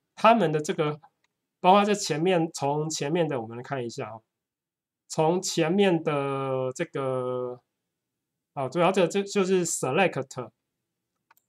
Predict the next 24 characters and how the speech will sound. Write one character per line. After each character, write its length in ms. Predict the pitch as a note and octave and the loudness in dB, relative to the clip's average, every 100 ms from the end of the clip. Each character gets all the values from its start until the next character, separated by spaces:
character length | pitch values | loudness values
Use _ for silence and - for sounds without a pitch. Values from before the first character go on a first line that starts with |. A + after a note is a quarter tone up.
| _ | _
好， 300 | - C3 - | -8 -6 -8
还 240 | - D3+ E3+ | -8 -2 2
有 340 | F3+ C3 A#2+ | 2 0 -2
现 220 | A#2 F3 | -4 -2
在 140 | E3+ D3+ | 0 0
这 160 | D#3 D#3 | -2 -4
个 220 | C3+ - | -6 -8
arrange， 1000 | D3+ C3 B2+ B2 F3 D3+ A#2 G#2+ - A2 _ _ _ _ | -6 -4 -4 -2 -2 -2 -4 -8 -14 -18 _ _ _ _
它 180 | - G3+ | 0 2
这 180 | G#3 G#3+ | 2 0
个 220 | E3+ C#3+ | 0 -2
前 380 | - - C#3 B2+ | -4 -6 -4 -4
面 360 | D#3+ F#3 C3+ | 2 2 2
它 220 | A#2+ D#3 D#3 | -2 -2 0
都 100 | D#3+ | -2
是 160 | D#3 | -2
用 140 | D3+ C#3 | -4 -4
这 60 | |
个 120 | C#3 C3 _ - | -6 -8 _ 0
点 340 | C3+ G#2+ G#2 - _ | 0 0 -8 -20 _
date， 440 | - D3+ A2 - - - _ _ _ _ _ _ _ _ _ _ _ _ - | -2 -2 -2 -10 -20 -20 _ _ _ _ _ _ _ _ _ _ _ _ -8
对 60 | |
不 40 | C3 | -6
对？ 220 | C3 | -6